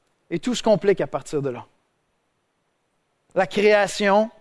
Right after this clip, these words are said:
la collaboration, la culture, les trois aspects du travail qu'on parlait la semaine dernière, tout se complique à partir de ce moment-là.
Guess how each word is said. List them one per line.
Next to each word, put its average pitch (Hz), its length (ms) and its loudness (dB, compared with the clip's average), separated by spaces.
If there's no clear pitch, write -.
la 170 80 -2
collaboration, 202 1120 2
la 170 100 -4
culture, 208 460 2
les 180 100 4
trois 226 240 2
aspects 214 260 0
du 175 100 -2
travail 202 340 2
qu'on 202 140 -2
parlait 180 240 4
la 185 60 4
semaine 185 180 -6
dernière, 185 220 2
tout 269 220 6
se - 100 -2
complique 220 440 2
à 147 60 0
partir 143 300 -10
de 139 80 -8
ce 135 160 -14
moment-là. 123 320 -12